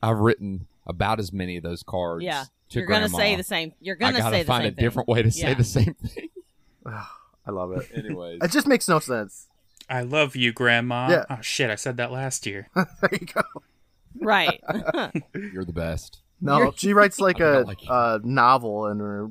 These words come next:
Speaker 3: sloppily, too. Like, this grandma ain't gonna be able to read this shit. <laughs> Betty Ann asks why, and Sam says that she's been really busy. She's been doing volunteer work at the library and United Hospital,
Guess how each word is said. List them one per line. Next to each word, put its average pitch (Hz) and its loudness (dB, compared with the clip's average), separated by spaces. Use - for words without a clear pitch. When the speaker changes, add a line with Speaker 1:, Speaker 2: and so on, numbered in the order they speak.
Speaker 3:
sloppily, 170 4
too. 165 0
Like, 143 2
this 240 -4
grandma 135 2
ain't 101 -4
gonna 107 -4
be 101 -4
able 104 -4
to 101 -4
read 101 -6
this 101 -6
shit. 104 -6
<laughs> - -8
Betty 233 6
Ann 185 6
asks 151 0
why, 117 4
and 117 -8
Sam 175 4
says 165 -2
that 139 0
she's 175 -4
been 180 0
really 147 6
busy. 104 -4
She's 170 -4
been 190 2
doing 185 6
volunteer 156 2
work 165 -2
at 160 -14
the 170 0
library 113 0
and 127 -2
United 110 -4
Hospital, 101 -4